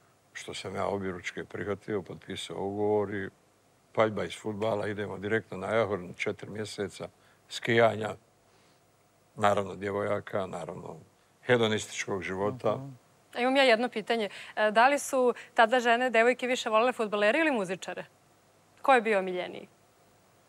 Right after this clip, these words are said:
Speaker 1: Pa ja mislim da se je malo žena opredjeljivalo za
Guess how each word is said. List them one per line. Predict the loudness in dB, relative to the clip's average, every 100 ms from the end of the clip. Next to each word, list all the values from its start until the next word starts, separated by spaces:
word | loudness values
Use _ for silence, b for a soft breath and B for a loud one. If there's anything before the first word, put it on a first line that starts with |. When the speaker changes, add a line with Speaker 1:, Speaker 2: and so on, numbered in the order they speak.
| b b b b b b b _ _ _
Speaker 1:
Pa | 6
ja | 8 6
mislim | 4 2 4
da | 4
se | 4 2
je |
malo | 6 6 6
žena | 4 2 4 4
opredjeljivalo | 4 2 -2 -2 0 2 4 4 2
za | 0 2 0